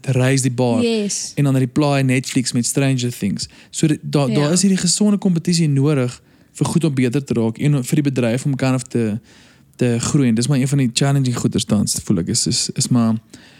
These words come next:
Speaker 1: is die bedryf, veral in die T V-bedryf. Ek, ek dink ek is baie fortunate dat ek, eh, my, my lewe is afhanklik van musiek meer en,
Speaker 2: Ja.
Speaker 1: en musiek het 'n hele ander,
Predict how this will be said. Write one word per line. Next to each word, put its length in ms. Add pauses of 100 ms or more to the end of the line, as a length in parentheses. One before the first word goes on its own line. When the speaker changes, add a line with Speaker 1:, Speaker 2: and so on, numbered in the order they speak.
(680)
Speaker 1:
is 120
die 100
bedryf, 380
veral 200
in 140
die 180
T 40
V-bedryf. 320
Ek, 180
ek 180
dink 140
ek 100
is 100
baie 220
fortunate 600
dat 120
ek, 120 (160)
eh, 300 (500)
my, 340
my 460 (100)
lewe 500
is 120
afhanklik 420
van 180
musiek 380
meer 220
en, 60
Speaker 2:
Ja. 80
Speaker 1:
en 100
musiek 280
het 140
'n 20
hele 180
ander, 340